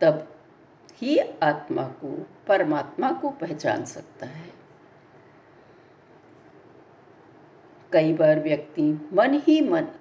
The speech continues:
अंतर मन से किसे पूछता है, ये उसे ही नहीं पता होता है। श्रद्धा करता है, पर जब अब अपने मन को वो स्थिर करना जान गया, जान लेगा,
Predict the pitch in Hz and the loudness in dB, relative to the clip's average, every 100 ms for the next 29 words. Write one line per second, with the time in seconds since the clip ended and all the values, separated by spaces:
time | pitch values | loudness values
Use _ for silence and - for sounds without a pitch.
0 | - 190 196 - 254 254 196 156 170 180 | -6 -4 -4 -6 -4 -4 -2 2 2 0
1 | - 233 190 170 262 285 269 247 - 269 | -8 -8 -6 -2 0 -2 -4 -8 -2 2
2 | 262 254 262 247 - 254 381 370 - 156 | 2 0 -2 -4 0 4 6 4 -2 -2
3 | 147 - - - 135 151 160 - - - | -2 -4 -8 -12 -14 -14 -16 -18 -20 -20
4 | - - - 180 151 170 240 - - - | -20 -20 -4 0 0 0 -6 -4 -6 -6
5 | 147 131 - 214 208 165 185 202 202 - | -8 -8 -4 2 2 2 6 6 4 -10
6 | - _ _ 180 - 180 - 180 175 165 | -20 _ _ -4 -2 -2 0 0 2 0
7 | 156 170 170 170 151 - 165 165 151 143 | 2 2 4 2 0 -6 -6 -4 -4 -4
8 | 147 147 - - 131 135 135 139 - - | -6 -4 -6 -6 -6 -6 -6 -6 -12 -20
9 | - 147 170 143 139 139 135 139 | -12 -2 0 0 -2 -4 -8 -8